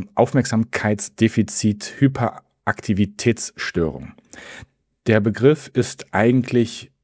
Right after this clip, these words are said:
unglücklich gewählt, weil es nicht um einen, einen Mangel an Aufmerksamkeit geht,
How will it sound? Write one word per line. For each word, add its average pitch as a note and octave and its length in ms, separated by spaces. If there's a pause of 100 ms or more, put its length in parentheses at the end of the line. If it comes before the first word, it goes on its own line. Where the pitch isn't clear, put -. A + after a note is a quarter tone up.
(120)
unglücklich G#2 540
gewählt, D2+ 560 (460)
weil G#2 400
es - 560
nicht B2 480
um A2 280
einen, G2 920
einen F#2+ 160
Mangel C3 520
an F#2+ 280
Aufmerksamkeit B2+ 840
geht, - 340